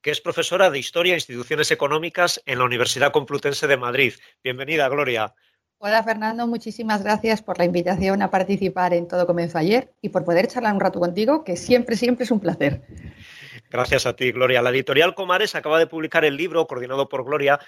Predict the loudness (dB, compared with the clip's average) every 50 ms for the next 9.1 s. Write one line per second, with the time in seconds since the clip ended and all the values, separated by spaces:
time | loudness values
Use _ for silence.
0 | -20 -20 -20 _ _ -2 0 0 0 0 -2 -4 -4 -4 -2 2 2 2 0 -2
1 | -8 -10 -10 -10 -12 -14 _ _ -14 -12 -12 -10 -8 -6 -2 0 2 2 2 2
2 | 0 -2 -4 -4 -6 -2 0 0 2 2 2 0 0 0 -2 -2 -2 -4 0 2
3 | 2 2 2 0 -2 -4 -2 0 2 4 4 2 2 0 -6 -10 -10 -10 _ -20
4 | -20 -20 _ _ _ _ -4 -2 2 4 2 2 2 0 0 0 0 0 -2 -4
5 | -4 -4 -4 -4 0 4 4 4 4 2 -4 -14 -20 _ _ _ _ -4 -2 -2
6 | -2 -2 -4 -2 -2 0 0 0 0 -2 -2 -2 -2 0 -2 -2 -8 -8 -6 -6
7 | -4 0 0 0 0 0 -2 -4 -6 _ -2 -2 -2 0 0 0 0 0 0 0
8 | -2 0 0 2 2 2 4 2 0 0 -2 -6 -8 -4 -4 -2 0 2 2 2
9 | 2 0